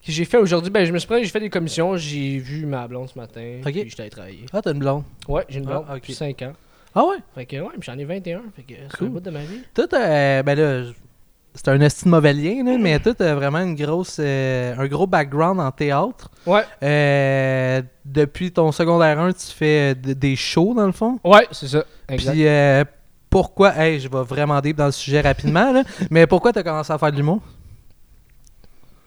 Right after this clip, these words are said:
Speaker 1: Je te dirais, c'est venu naturellement. Euh,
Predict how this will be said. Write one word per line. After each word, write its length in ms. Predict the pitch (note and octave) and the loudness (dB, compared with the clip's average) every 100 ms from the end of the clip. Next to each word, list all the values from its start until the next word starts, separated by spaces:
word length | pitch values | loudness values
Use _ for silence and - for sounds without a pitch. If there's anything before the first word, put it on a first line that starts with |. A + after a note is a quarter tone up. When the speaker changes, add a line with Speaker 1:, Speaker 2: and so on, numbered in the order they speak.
| _ _ - - | _ _ -20 -10
Speaker 1:
Je 100 | D#3 | -4
te 40 | |
dirais, 160 | F3+ C#4 | -2 -2
c'est 160 | - D3 | -2 -4
venu 160 | E3 A3 | -2 -2
naturellement. 640 | D#3 - C3 B2 A#2+ E3 - _ _ _ _ B2+ | -2 -4 -6 -6 -6 -8 -10 _ _ _ _ -6
Euh, 560 | B2+ B2+ B2 B2 A#2 | -4 -4 -6 -8 -10